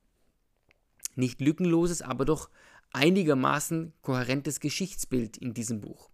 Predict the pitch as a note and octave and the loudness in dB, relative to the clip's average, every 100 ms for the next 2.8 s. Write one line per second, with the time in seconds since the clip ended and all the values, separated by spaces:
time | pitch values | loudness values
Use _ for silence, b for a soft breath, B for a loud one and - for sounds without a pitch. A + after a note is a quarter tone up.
0 | _ - C3 F3+ F#3 B2+ - D#3 G#3 A#3+ | _ 0 2 2 0 -4 2 4 4 0
1 | - B B B B - B2 F3 G3 F#3+ | -8 B B B B -4 4 4 4 4
2 | D#3+ E3+ D#3+ C3 A2+ G2 - | 6 8 8 6 0 -4 -12